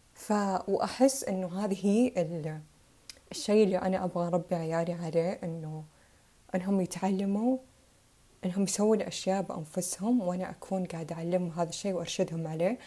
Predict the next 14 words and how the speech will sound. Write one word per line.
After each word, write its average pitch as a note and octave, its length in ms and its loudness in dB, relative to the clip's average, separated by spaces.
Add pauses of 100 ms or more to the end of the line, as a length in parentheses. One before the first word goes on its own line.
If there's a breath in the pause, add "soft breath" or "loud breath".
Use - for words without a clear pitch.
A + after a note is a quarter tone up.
(320 loud breath)
بدال G3 500 4
ما E3+ 120 -4
أكون F#3+ 300 0
الأم F#3 400 0
اللي D#3+ 180 -6
تضغط E3+ 400 -2
على E3 120 -4
نفسها F3+ 520 -4
وتشيل G3 600 0
كذا F3 300 -2
أثقال E3+ 480 -4
مرة F#3 220 -2
كثيرة F3 360 -2
على D#3+ 320 -6